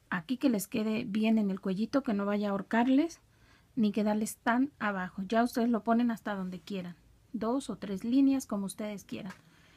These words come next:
El portaojales lo pueden tejer ahí en mi canal o aquí en la cajita de descripción abajo donde dice más, le dan, le pican y baja, se despliega hacia abajo, ahí le van a salir los links que a veces yo dejo.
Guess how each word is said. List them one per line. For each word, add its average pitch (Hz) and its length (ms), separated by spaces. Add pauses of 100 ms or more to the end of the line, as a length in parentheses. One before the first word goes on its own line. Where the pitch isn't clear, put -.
(240)
El 202 140
portaojales 254 680
lo 226 140
pueden 220 220
tejer 220 440
ahí 220 220
en 214 160
mi 190 100
canal 226 420 (340)
o 214 120
aquí 202 180
en 233 80
la 254 80
cajita 254 340
de 247 100
descripción 233 560
abajo 208 360
donde 190 200
dice 202 280
más, 262 380
le 202 120
dan, 202 200
le 202 120
pican 269 340
y 202 80
baja, 233 400 (220)
se 196 160
despliega 208 420
hacia 214 180
abajo, 214 280
ahí 208 140
le 208 120
van 202 160
a 202 60
salir 202 320
los 208 200
links 247 440
que 202 120
a 190 60
veces 196 280
yo 196 200
dejo. 196 360